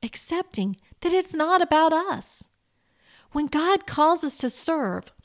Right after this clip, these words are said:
we should be available to serve however he asks, without expectation of recognition or even acknowledgement. What about you?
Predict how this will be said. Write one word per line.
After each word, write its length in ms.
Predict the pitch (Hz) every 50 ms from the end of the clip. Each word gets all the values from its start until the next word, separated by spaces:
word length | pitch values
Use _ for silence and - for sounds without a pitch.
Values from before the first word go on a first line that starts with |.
| _ _ _ _ _ _
we 160 | 254 269 349
should 240 | 381 - - 427 -
be 120 | - 339
available 600 | 339 302 254 233 269 294 339 359 330 262 240 226
to 160 | 226 - 247 240
serve 340 | - - 277 262 277 269
however 580 | 294 311 330 302 - - 262 285 339 - 392 339
he 220 | 262 247 233 - -
asks, 480 | 165 160 - - 185 - - - - _ _ _ _ _ _ _
without 400 | - 277 294 302 269 277 302 302 294
expectation 880 | 277 269 269 - - 302 269 - - 247 196 170 - - 185 175 175 196 - _
of 220 | - 208 196 190
recognition 800 | 196 190 196 - 254 233 240 226 202 185 - - - - - 185 - _ _ _
or 140 | 190 208 -
even 260 | - 208 190 196 202
acknowledgement. 840 | 202 - 214 226 226 240 254 233 185 - - 170 165 - - _ - _ _ _ _ _ _ _ _ _ _ _ _ _ _ _ _ _ _ _ _ _ _ _ _ _ _ _ _ _ _ _ _ _ _ _ _ _ _ _ _ _
What 120 | - 240
about 300 | 240 226 233 202 185 -
you? 360 | 196 214 226 208 185 180 180